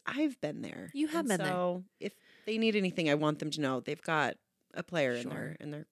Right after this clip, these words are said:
Speaker 1: court, in their
Speaker 2: I think,
Speaker 1: corner.
Speaker 2: yeah,
Speaker 1: Yeah.
Speaker 2: I think they really appreciate that. Would you ever go back and teach school?
Speaker 1: Mm, not anytime soon. I really like
Speaker 2: Well,
Speaker 1: the freedom
Speaker 2: okay,
Speaker 1: of my days
Speaker 2: okay.
Speaker 1: right now.
Speaker 2: Mm-hmm.
Speaker 1: So I don't know. I don't
Speaker 2: Okay.
Speaker 1: know. That's a great
Speaker 2: That's
Speaker 1: question.
Speaker 2: fair. Okay, that's fair.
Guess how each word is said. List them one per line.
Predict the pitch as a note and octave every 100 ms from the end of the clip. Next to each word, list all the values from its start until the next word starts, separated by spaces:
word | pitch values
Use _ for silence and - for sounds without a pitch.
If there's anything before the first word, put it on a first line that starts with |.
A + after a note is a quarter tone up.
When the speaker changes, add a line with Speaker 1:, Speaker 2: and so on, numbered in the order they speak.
| -
Speaker 1:
court, | - - -
in |
their | F3+
Speaker 2:
I |
think, | G4
Speaker 1:
corner. | D#3+ E3 G#3+
Speaker 2:
yeah, | A4 D5 C#4+ _
Speaker 1:
Yeah. | F#4
Speaker 2:
I |
think | A#4+ B4+
they | B4+
really | A4+ G4+
appreciate | G4 - - E4+
that. | F3+ -
Would | F4 -
you | B4+ -
ever | G3+ D4 E4+
go | A#3+
back | G3 E3+ -
and | D#3
teach | - B2 -
school? | - G4+ - _ _ _ _ -
Speaker 1:
Mm, | C4 B3+ B3 -
not | - B3 C4 C4+ -
anytime | G#3 F#3 D3+
soon. | C#3+ - E3 D3
I | G#3+
really | A3+ A#3+ C4 C4
like | A3+ G3
Speaker 2:
Well, | F#3+
Speaker 1:
the | -
freedom | - A#3 D4 F3 B2+ - E3
Speaker 2:
okay, | F#3 F3+ D3+
Speaker 1:
of | F3
my | F#3 E3+
days | D#3+ E3 D3+
Speaker 2:
okay. | F3+
Speaker 1:
right | F#3+
now. | F#3+ F#3 G3 F#3
Speaker 2:
Mm-hmm. | E3+ F3 F3+ C4+
Speaker 1:
So | C4+
I | C#4
don't | D4+ D4
know. | G#3 D#3+ - _
I | C4+
don't | C#4 D#4+
Speaker 2:
Okay. | D#4
Speaker 1:
know. |
That's | G3 G#3+
a | A3+
great | A3 A3+
Speaker 2:
That's | C5 -
Speaker 1:
question. | D#5+ G#3 - _ -
Speaker 2:
fair. |
Okay, | A4 G4
that's | G#4 A4
fair. | - -